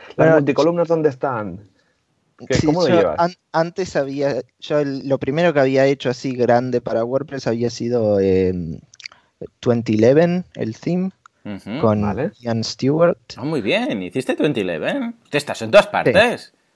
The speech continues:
Speaker 3: ¿Cómo no te
Speaker 2: <laughs>
Speaker 3: tengo yo fichado? Ahora ya está, ¿eh? No te li-, <laughs> no te libras de mí. Muy bien, muy bien.
Speaker 2: <laughs>
Speaker 3: Ostras, qué chulo.
Speaker 2: Y de-, y después creo que fue para el tres punto ocho o tres punto siete, por ahí, que hice el, la nueva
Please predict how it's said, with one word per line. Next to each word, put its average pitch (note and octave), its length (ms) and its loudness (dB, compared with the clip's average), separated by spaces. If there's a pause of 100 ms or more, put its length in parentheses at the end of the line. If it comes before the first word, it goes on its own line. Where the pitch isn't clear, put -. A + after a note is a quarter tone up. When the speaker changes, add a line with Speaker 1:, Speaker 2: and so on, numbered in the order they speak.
(120)
Speaker 3:
¿Cómo B2+ 180 0
no E3 100 2
te G#3 200 4
Speaker 2:
<laughs> - 20 -4
Speaker 3:
tengo G3+ 240 0
yo G3+ 140 2
fichado? E3 560 4
Ahora A#2+ 200 2
ya F3+ 80 -2
está, D#3+ 300 0
¿eh? B2+ 40 -2
No C#3 100 -8
te C#3 100 -2
li-, C#3 320 -2
<laughs> - 80 -20
no A#2 120 -2
te D#3 140 2
libras B2+ 400 2
de G#2 100 -4
mí. C#3+ 260 -2 (340)
Muy F#3 160 6
bien, D#3 280 4
muy D3+ 140 -2
bien. C3 400 0
Speaker 2:
<laughs> D3 400 0
Speaker 3:
Ostras, B2+ 360 -6
qué C#3+ 120 -2
chulo. C#3+ 260 2
Speaker 2:
Y C#3 60 6
de-, C#3+ 180 6 (720)
y D#3 100 2
después E3 400 4
creo E3 260 2
que D3 100 0
fue D#3+ 160 -2
para C3 540 2
el B2 560 -2
tres D3+ 220 -2
punto D3 560 -6
ocho E3+ 340 -2
o B2+ 100 2
tres C3 160 -2
punto D3 240 -6
siete, D3 340 0
por - 160 0
ahí, C3+ 260 2
que C3+ 200 2
hice A#2+ 520 4
el, G#2 600 -4 (580)
la A#2+ 220 4
nueva B2 640 2